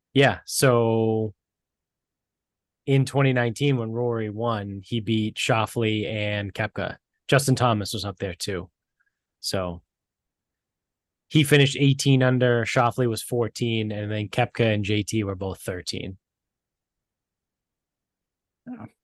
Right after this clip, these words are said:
Speaker 1: But he did also have the best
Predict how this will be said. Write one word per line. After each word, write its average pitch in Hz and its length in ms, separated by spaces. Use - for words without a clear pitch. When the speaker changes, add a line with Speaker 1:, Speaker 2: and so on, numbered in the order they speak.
Speaker 1:
But 123 300
he 139 220
did 135 440
also 110 960
have 127 220
the 117 80
best - 640